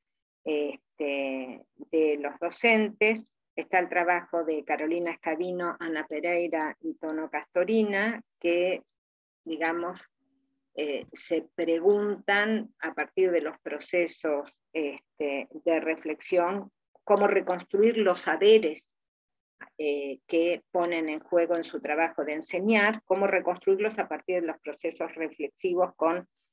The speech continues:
los mismos docentes. Y después hay, eh, dos trabajos que se inscriben en la perspectiva de colaboración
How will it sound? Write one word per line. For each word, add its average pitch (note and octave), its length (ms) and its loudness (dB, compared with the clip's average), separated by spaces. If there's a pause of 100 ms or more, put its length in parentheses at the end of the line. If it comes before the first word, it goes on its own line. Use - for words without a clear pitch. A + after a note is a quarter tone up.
(120)
los D#3 140 -2
mismos F3 380 -6
docentes. A3 720 2 (320)
Y G#3 60 2
después A#3+ 380 4
hay, A#3 400 4
eh, F#3+ 240 -2
dos A3 300 4
trabajos A#3+ 560 2
que D#3+ 120 -8
se - 140 -12
inscriben G3 840 -2 (280)
en F3 160 2
la E3 120 4
perspectiva E3 1160 0
de D#3+ 320 0
colaboración D#3+ 960 0